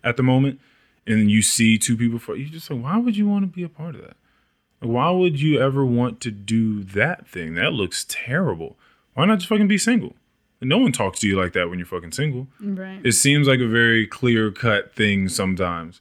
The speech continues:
Speaker 1: Um, that's what's, that's, that's so fascinating about
Speaker 2: Yeah.
Speaker 1: it. It's just like, yeah,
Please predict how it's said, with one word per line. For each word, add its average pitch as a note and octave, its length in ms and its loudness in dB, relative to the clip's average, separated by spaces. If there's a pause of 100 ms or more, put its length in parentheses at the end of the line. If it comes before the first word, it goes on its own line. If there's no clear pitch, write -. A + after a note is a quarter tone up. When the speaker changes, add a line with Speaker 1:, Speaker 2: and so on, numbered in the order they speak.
(680)
Speaker 1:
Um, E2+ 400 -14 (760)
that's - 220 -4
what's, G2 220 -8
that's, - 320 -14
that's D#2+ 320 -20
so E2 340 -16
fascinating D#2+ 640 -8
about - 180 -16
Speaker 2:
Yeah. - 60 -16
Speaker 1:
it. - 60 -20 (680)
It's - 80 -20
just F2 120 -18
like, F2 140 -10
yeah, G#2+ 360 0